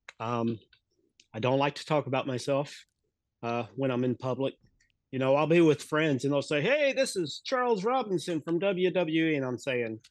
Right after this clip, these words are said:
"Eh, we don't need to talk about that." You know, so, um, I'm really introverted. I'm, you know, I love people. I love being around people, but I just don't like to talk about myself too much.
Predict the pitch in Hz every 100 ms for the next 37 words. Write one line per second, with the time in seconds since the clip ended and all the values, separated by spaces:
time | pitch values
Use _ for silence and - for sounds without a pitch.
0 | 170 175 175 170 165 127 _ _ _ -
1 | _ _ - 151 147 139 131 113 - 107
2 | - 110 110 127 113 - _ _ 147 127
3 | 127 123 139 127 120 - - _ 139 135
4 | 131 - _ _ _ _ 170 185 226 220
5 | 214 - 196 208 104 98 123 123 - _
6 | _ _ - 139 127 135 143 185 170 208
7 | 202 247 - - - - _ - 131 156
8 | 151 180 175 180 170 175 175 175 156 135
9 | 131 - - - 131 160 - 208 202 196
10 | 190 - 233 - 110 113 110 110 95 -
11 | 117 110 - -